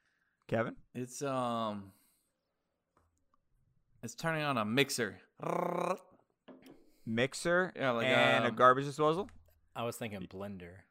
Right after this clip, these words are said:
Speaker 3: but yeah.
Speaker 2: That's,
Speaker 1: Yeah.
Speaker 2: that's what I meant. Yeah, blender, mixer,
Speaker 3: Yeah.
Speaker 2: same thing.
Speaker 1: You're both wrong.
Speaker 3: Okay.
Speaker 2: Piss off.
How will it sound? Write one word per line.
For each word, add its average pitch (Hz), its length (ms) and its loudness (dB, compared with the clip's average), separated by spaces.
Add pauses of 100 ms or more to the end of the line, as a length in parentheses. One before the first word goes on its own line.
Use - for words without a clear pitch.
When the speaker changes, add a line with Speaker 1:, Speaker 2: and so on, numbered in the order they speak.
(180)
Speaker 3:
but 87 200 -16
yeah. 98 100 -10
Speaker 2:
That's, - 160 -6
Speaker 1:
Yeah. 143 120 4
Speaker 2:
that's 190 220 -2
what 208 100 6
I - 20 4
meant. 160 220 -2
Yeah, 113 140 0
blender, 120 420 -4
mixer, 113 340 -8
Speaker 3:
Yeah. 95 80 -4
Speaker 2:
same 120 240 -4
thing. 110 260 -4 (760)
Speaker 1:
You're 113 100 0
both 120 260 4
wrong. 113 320 -2
Speaker 3:
Okay. 113 140 -14 (480)
Speaker 2:
Piss - 380 -8
off. 104 500 -4